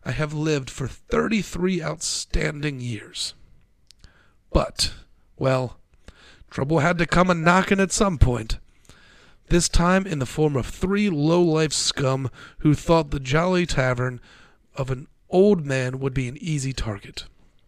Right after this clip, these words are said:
They broke the window with a club and poured in, stinking of manure and ill intentions.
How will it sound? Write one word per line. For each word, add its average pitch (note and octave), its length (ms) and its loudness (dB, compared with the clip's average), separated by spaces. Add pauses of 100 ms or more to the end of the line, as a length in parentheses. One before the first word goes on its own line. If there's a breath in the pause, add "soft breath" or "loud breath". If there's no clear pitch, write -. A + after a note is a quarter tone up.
(480)
They - 100 -8
broke D3+ 320 -2
the E3+ 100 2
window D3+ 360 2
with C#3+ 200 2
a C3+ 60 2
club A#2+ 500 -2 (400 loud breath)
and A2+ 200 -10
poured D3 340 4
in, G#2 240 -6 (360 soft breath)
stinking D#3+ 680 0
of C3+ 140 -6
manure E3 560 2
and C3 320 -8
ill C#3 200 -4
intentions. B2+ 760 -6